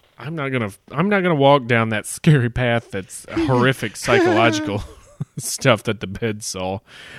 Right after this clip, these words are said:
Speaker 1: But, Jesus. Some of the lost message that, uh,
Speaker 2: Oh,
Speaker 1: that,
Speaker 2: yeah, yeah. We,
Speaker 1: that
Speaker 2: we
Speaker 1: was
Speaker 2: talked
Speaker 1: gone in
Speaker 2: about
Speaker 1: the
Speaker 2: this. We,
Speaker 1: ether.
Speaker 2: we, we lost, we lost a missive from Connor. So,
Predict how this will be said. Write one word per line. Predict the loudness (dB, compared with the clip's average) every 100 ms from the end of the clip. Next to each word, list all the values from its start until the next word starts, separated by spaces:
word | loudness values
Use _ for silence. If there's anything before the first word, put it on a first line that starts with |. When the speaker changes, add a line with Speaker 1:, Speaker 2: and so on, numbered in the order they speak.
| -10 2
Speaker 1:
But, | 6 6 4 -8 -14 -20 -18 -18 -18 _ _ _ _ -14
Jesus. | 0 4 6 6 2 -2 -4 -10 -18 -20 _
Some | -10 2 4
of | 6 6
the | 6 6
lost | 6 4 4 0
message | -2 0 -4 0
that, | 0 0 -2
uh, | -4 -2 -2 -6 -14 -20 -6 0
Speaker 2:
Oh, | 2
Speaker 1:
that, |
Speaker 2:
yeah, | 2 2
yeah. | 4 4
We, | 4
Speaker 1:
that | 2
Speaker 2:
we | -2
Speaker 1:
was | 2
Speaker 2:
talked | 4 4
Speaker 1:
gone |
in |
Speaker 2:
about | 4
Speaker 1:
the | 2 0
Speaker 2:
this. | 0
We, | 2
Speaker 1:
ether. | 2
Speaker 2:
we, | 2 2
we | 2 2
lost, | 2 2 -2 -6
we | -4
lost | -2 0 0 0 0
a | -2
missive | 0 -2 -2 -4
from | -8
Connor. | -6 -4 -4 -4
So, | -2 -2